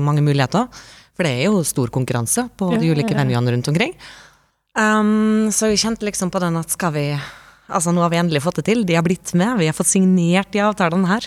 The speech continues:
Speaker 1: og så må vi bare trekke oss fra alt.
Speaker 2: Ja.
Speaker 1: For vi tørte jo ikke, vi
Speaker 2: Ja.
Speaker 1: visste jo ikke hva som skulle skje. Eh, vi tenkte først fjorten dager, sånn som alle andre, men, eh, ja.
Speaker 2: Så ble det litt lenger.
Speaker 1: Det ble litt lengre.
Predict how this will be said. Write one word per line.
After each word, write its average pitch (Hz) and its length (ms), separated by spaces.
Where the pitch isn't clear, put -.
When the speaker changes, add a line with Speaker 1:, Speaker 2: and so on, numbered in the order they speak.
Speaker 1:
og 180 140
så - 240
må 151 160
vi 131 140
bare 123 220
trekke 151 320
oss - 80
fra 131 160
alt. - 420
Speaker 2:
Ja. 202 140
Speaker 1:
For 214 80
vi 214 60
tørte 180 280
jo 120 60
ikke, - 200
vi 214 120
Speaker 2:
Ja. 202 80
Speaker 1:
visste 202 200
jo 143 40
ikke 147 240
hva 147 100
som 147 160
skulle - 220
skje. 214 140
Eh, 190 300
vi 185 60
tenkte 190 340
først - 340
fjorten - 360
dager, 151 340
sånn 147 240
som 143 200
alle 143 140
andre, 147 300
men, 180 320
eh, 165 500
ja. - 60
Speaker 2:
Så 226 140
ble 175 160
det 151 80
litt 165 140
lenger. 147 280
Speaker 1:
Det 277 140
ble 240 220
litt 214 180
lengre. 170 380